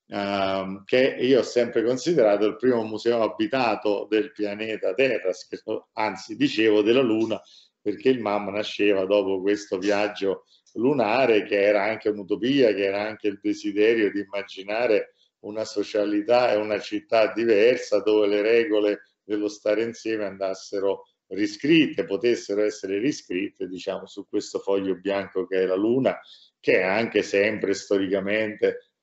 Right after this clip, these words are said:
territorio dell'utopia, ecco, però un'utopia, eh, concreta, un, un gioco dell'arte a cui tutti potevano partecipare. Questo abbiamo cercato di fare nel duemilaundici.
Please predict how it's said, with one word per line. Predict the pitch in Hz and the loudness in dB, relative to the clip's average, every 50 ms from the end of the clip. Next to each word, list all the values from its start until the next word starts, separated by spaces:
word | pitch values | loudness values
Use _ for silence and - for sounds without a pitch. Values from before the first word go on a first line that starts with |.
| _ _ _ _ _ _ _ _ _ | _ _ _ _ _ _ _ _ _
territorio | - 123 113 98 98 110 117 113 117 117 117 117 117 113 113 107 | 4 4 4 4 4 2 2 4 6 6 6 8 8 6 6 4
dell'utopia, | 107 110 104 104 107 101 107 113 107 143 143 131 123 110 113 | 4 2 2 2 0 0 0 0 2 2 2 4 6 4 4
ecco, | 107 107 - 107 | 4 2 -4 -2
però | - 143 160 147 120 | 2 4 4 4 4
un'utopia, | 117 120 123 120 135 127 - 127 135 156 151 127 113 101 - - - _ _ _ _ | 2 0 0 2 0 0 2 2 4 6 6 6 6 4 0 -6 -16 _ _ _ _
eh, | _ - 104 104 104 - | _ -8 -6 -6 -6 -4
concreta, | - 110 110 107 - - 151 165 160 143 123 110 - 101 98 95 95 98 | -4 -6 -6 -6 -4 0 2 4 6 6 4 4 4 2 0 0 -2 -4
un, | 101 107 110 107 107 104 107 107 107 117 | -6 -8 -8 -10 -10 -12 -14 -16 -16 -16
un | 120 120 117 | -16 -16 -16
gioco | 104 - 127 139 143 139 131 123 123 123 | -6 2 4 6 6 6 6 4 2 2
dell'arte | 120 123 120 120 120 123 131 135 127 - - - 117 113 | 4 2 2 2 2 0 0 -2 -2 -4 -4 -4 -4 -4
a | 110 - | -4 -6
cui | - 117 117 | -10 -10 -8
tutti | - 123 123 - _ 113 | -6 -10 -10 -10 _ -8
potevano | 104 110 107 113 117 110 107 104 101 | -8 -8 -4 -2 -2 -2 -2 -4 -4
partecipare. | - 101 - - _ 110 101 - - 143 131 101 90 95 | -8 -8 -10 -8 _ -12 -12 -4 0 0 0 0 -2 -2
Questo | 117 131 - - - | -2 -2 -2 -2 -8
abbiamo | 104 - - 104 101 101 | -10 -6 -6 -6 -6 -6
cercato | - - 101 - _ 113 107 - 104 | -12 -16 -20 -14 _ -6 -4 -4 -4
di | 101 | -8
fare | - - 110 98 95 | -4 -4 -6 -6 -6
nel | 101 101 101 _ | -12 -14 -12 _
duemilaundici. | 107 107 113 135 151 175 180 151 131 127 139 151 156 139 127 - - 110 - | -6 -6 -4 -2 0 2 4 4 4 4 2 0 0 -2 -2 -2 -4 -6 -8